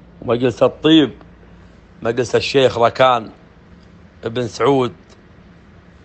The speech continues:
ابن محمد الفرحان الأيدع، أمير الفوج الثامن والثلاثين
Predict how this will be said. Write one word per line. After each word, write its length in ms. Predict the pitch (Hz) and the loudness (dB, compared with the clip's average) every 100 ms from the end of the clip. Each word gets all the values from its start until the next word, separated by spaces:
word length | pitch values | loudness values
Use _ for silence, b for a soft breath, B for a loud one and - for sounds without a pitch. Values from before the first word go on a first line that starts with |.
| - - | -14 -10
ابن 160 | 110 | -6
محمد 420 | 110 135 135 117 | -2 -2 0 2
الفرحان 460 | 117 110 98 131 127 | 2 2 2 2 2
الأيدع، 440 | 127 139 123 110 - - _ - - - - - - - - - - - - | 2 0 0 -4 -4 -10 _ -20 -20 -20 -20 -20 -20 -20 -20 -20 -20 -18 -6
أمير 280 | 123 131 123 | -2 0 0
الفوج 380 | 110 135 127 104 - - | 0 0 0 -4 -20 -10
الثامن 460 | 110 - 127 123 117 | -10 -2 0 0 0
والثلاثين 760 | 110 - 117 110 127 135 113 | -4 -2 -2 0 0 0 -2